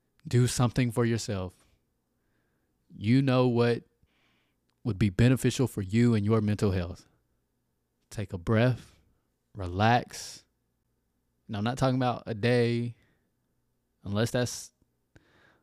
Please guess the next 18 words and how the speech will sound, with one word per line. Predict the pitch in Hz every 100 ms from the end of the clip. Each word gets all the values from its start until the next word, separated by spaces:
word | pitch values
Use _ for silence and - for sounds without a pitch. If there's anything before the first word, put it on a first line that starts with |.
| _ _ _ -
all | 110
that | 123 123
you | 139
need. | 143 139 92 - _ - _ _ _ _ _ _ _ _ _ _ _ _ _ _ _ _ _ _ -
But | -
take | 107 110
a | 135
moment | 127 120 107 101 - - _ _ _ _ _ _ _ _ _ _ _ _ -
to | -
release | 101 92 95 110 127
some | - 113
of | 92
the | 85
mental | 101 127 156
stress, | 151 - 131 127
the | -
mental | 92 98 127 143
pressure. | 131 - 123 - 113